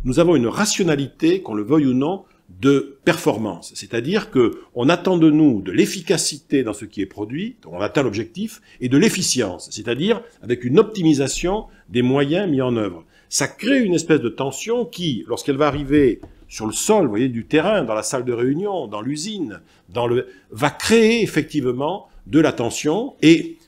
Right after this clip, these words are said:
comme les organisations sont pas parfaites, on demande à des gens, donc à des êtres humains, de réguler par la qualité de leurs relations ce type de dysfonctionnement organisationnel. Simplement pour ça, il faut, il faut, certains le font naturellement, ils sont doués, mais c'est génial.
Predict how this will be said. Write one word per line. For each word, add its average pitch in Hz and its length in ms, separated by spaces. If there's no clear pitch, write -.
comme 170 140
les 175 120
organisations 151 460
sont - 160
pas 127 120
parfaites, 156 480
on 123 100
demande 180 440
à 107 80
des 104 120
gens, 110 440
donc 101 160
à 92 60
des 92 240
êtres 160 180
humains, 123 320
de 117 100
réguler 196 540
par 123 100
la 104 100
qualité 190 440
de 143 80
leurs 117 180
relations 113 540
ce - 180
type 175 340
de 135 100
dysfonctionnement 120 800
organisationnel. 107 680
Simplement 160 400
pour 180 140
ça, 247 100
il 247 80
faut, 165 220
il 160 60
faut, - 60
certains 233 320
le 190 60
font 220 180
naturellement, 107 500
ils 98 40
sont 120 120
doués, 101 340
mais - 80
c'est - 200
génial. 196 340